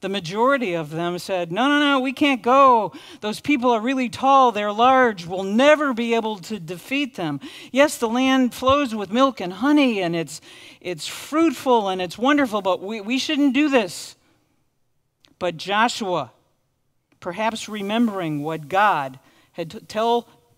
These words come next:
tell Joshua this story. God had told Moses, "Tell Joshua this story. Tell him to remember it." Joshua remembered, and he said, "No, no, we should go in.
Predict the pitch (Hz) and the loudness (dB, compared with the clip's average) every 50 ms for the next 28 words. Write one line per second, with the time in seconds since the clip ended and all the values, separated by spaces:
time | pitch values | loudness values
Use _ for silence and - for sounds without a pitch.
0 | _ _ - - 262 277 269 254 233 196 - 247 247 254 240 - 269 247 254 247 | _ _ -4 2 2 2 2 2 -2 -2 0 0 2 2 0 0 0 2 2 2
1 | 214 254 247 - - - 277 269 262 220 175 151 165 196 226 233 240 233 - - | 2 0 -6 -6 -8 -6 -4 -2 -2 -2 -4 -2 0 2 2 2 0 -2 -2 0
2 | 262 254 262 220 233 247 247 208 175 156 - - - 269 294 254 208 247 247 254 | 0 0 0 0 -2 -2 -2 -4 -6 -10 -12 -6 -6 -6 -4 -4 -2 0 2 2
3 | 262 247 - 262 240 247 247 226 240 233 - - - - 262 262 262 226 175 - | 2 0 -2 -4 -2 -2 0 0 -2 -4 -4 -8 -10 -6 -4 -2 -2 -2 -4 -6
4 | 294 339 320 - - - 285 294 294 294 285 240 - 294 285 285 277 277 269 277 | -10 -14 -14 -10 -2 2 2 4 4 4 4 2 0 0 0 2 2 4 4 4
5 | 269 247 233 214 190 151 - _ _ _ _ - - - - 233 247 254 269 269 | 4 2 2 0 -2 -4 -4 _ _ _ _ -20 -18 -6 0 2 2 2 2 0
6 | - 285 254 233 220 214 196 180 185 185 190 214 262 311 294 262 170 147 - - | -2 -4 -2 -2 -2 -2 -2 -4 -4 -4 -2 0 2 2 2 2 0 -2 -8 -12
7 | _ _ _ _ _ _ _ _ _ _ _ - 170 170 180 185 285 311 302 - | _ _ _ _ _ _ _ _ _ _ _ -8 -6 -4 0 2 4 4 2 2
8 | - 247 208 190 220 233 240 240 233 220 170 165 202 247 240 - 233 226 165 214 | -2 -4 -2 0 2 2 4 4 2 2 0 -2 -4 -6 -4 -6 -6 -8 -4 -2
9 | 214 208 190 208 220 214 170 139 139 | -2 -2 -2 -2 -2 -2 -4 -6 -8